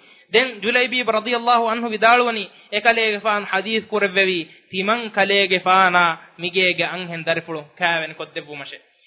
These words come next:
Ehendu geeseren mi aduiweni gege anhen miha darifuluge mamma buna adu. Julaybib ahe. Julaybib ahe timan menge darifulu kaaven koddenvi. Den eyan hem miha mi bunani. Firi hem miha gaatu.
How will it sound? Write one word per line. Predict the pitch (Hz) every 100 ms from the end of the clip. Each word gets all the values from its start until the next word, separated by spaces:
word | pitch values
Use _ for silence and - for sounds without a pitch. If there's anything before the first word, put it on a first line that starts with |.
| _ 170
Ehendu | 196 247
geeseren | 220 240 247 262 240
mi | 226
aduiweni | 220 220 254 247 240 196 156
gege | 180 233 226 220
anhen | 220 233 254
miha | 247 247 233 170 - _ _ -
darifuluge | 240 240 247 233 202
mamma | 214 233 214 180 202
buna | 202 214 214
adu. | 190 185 160 - _ 175
Julaybib | 262 311 294 220 254 240
ahe. | 233 208 226 _ _ _ _ _ _ _
Julaybib | 185 247 302 294 285 294
ahe | 277 262 254 247 202
timan | 247 262
menge | 247 247 220
darifulu | 214 247 254 226
kaaven | 226 233 254 233
koddenvi. | 240 202 208 214 185 175 _ _ _ 165
Den | 233 226 185 _
eyan | 214 226 220
hem | 214
miha | 208 208 202
mi | 190
bunani. | 180 202 202 185 170 170
Firi | 214 214
hem | 233
miha | 233 233 240
gaatu. | 233 254 247